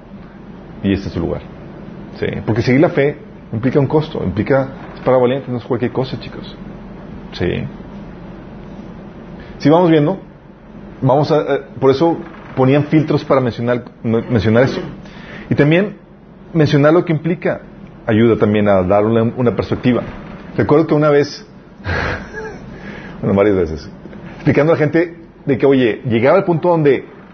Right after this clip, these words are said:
¿quieres aceptar a Jesús como tu Señor y Salvador? ¿Quieres invocar su nombre para ser salvo? Y decían, sí, bueno, déjame, antes de que hagas nada, déjame de explicarte lo que implicaba. Y le decía todo lo que implicaba.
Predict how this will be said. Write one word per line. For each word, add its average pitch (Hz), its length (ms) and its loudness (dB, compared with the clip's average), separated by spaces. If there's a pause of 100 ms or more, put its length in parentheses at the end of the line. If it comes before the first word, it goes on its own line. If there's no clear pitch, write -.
(100)
¿quieres 170 200 4
aceptar 180 240 2
a 170 40 2
Jesús 165 360 0
como 156 200 0
tu 131 80 0
Señor 143 180 4
y - 20 2
Salvador? 151 300 4
¿Quieres 160 180 4
invocar 151 260 2
su 143 80 0
nombre 151 240 0
para 127 140 2
ser 143 120 0
salvo? 139 260 0 (680)
Y 131 60 2
decían, 127 260 4
sí, 127 180 0
bueno, 98 260 -2
déjame, 131 280 0
antes 147 200 2
de 160 60 4
que 156 240 2 (400)
hagas 131 220 4
nada, 139 160 4
déjame 135 240 2 (180)
de 131 120 0
explicarte 143 640 0
lo 147 80 2
que 131 80 -4
implicaba. 104 480 -2 (500)
Y 107 60 0
le 95 80 4
decía 95 340 2
todo 113 120 2
lo 107 60 2
que 104 60 -2
implicaba. 95 380 -2